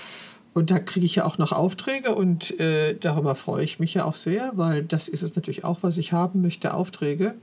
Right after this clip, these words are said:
weil davon kann ich dann wiederum mein Leben bestreiten.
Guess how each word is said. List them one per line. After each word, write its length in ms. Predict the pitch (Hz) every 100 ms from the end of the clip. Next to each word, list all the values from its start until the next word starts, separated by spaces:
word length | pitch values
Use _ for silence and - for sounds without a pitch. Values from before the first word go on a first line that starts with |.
| - - -
weil 360 | 160 143 139 -
davon 640 | 160 135 - 156 147 147
kann 220 | - 127
ich 120 | 135 -
dann 200 | 143 147
wiederum 360 | 143 143 143
mein 160 | 151 147
Leben 320 | 156 226 208
bestreiten. 640 | 156 - - 123 151 226